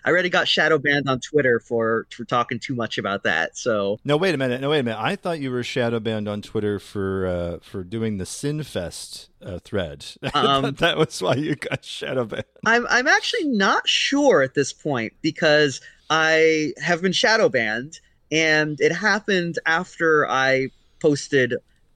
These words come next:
Speaker 1: uh, a little about the Middle East. And also people
Speaker 2: Mm-hmm.
Speaker 1: discovered the Sinfest thread and started retweeting that. So it's
Speaker 2: Ah.
Speaker 1: one of those two things. I don't know. I'm not really sure what Al-, Elon is mad about these days more.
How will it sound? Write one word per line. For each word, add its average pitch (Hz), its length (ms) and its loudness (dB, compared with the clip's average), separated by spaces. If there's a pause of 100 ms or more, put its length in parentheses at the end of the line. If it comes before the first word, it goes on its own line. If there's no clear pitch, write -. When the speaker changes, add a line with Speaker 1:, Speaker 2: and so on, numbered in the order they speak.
(220)
Speaker 1:
uh, 135 260 4
a 143 60 4
little 233 320 6
about 185 280 2
the 170 60 -6
Middle 147 320 2
East. - 440 -4 (260)
And 156 140 2
also 190 460 4
people 165 320 -4
Speaker 2:
Mm-hmm. - 20 -4
Speaker 1:
discovered 165 460 0
the - 20 -12
Sinfest 147 540 -2
thread 131 220 0
and 127 60 -4
started 123 380 -4
retweeting 135 560 -2
that. 110 300 -2 (320)
So 151 420 2
it's - 300 0
Speaker 2:
Ah. 90 160 -4
Speaker 1:
one 247 120 2
of 262 240 -4 (120)
those 196 320 2
two 226 260 0
things. 233 720 -2 (320)
I 285 120 4
don't 381 220 4
know. 330 260 6
I'm 180 140 2
not 254 160 2
really 254 240 4
sure 233 260 4
what 214 200 4
Al-, 170 260 2 (100)
Elon 196 320 4
is 151 140 0
mad 151 260 4
about 113 360 0
these 117 240 -8
days 110 460 0
more. 127 440 0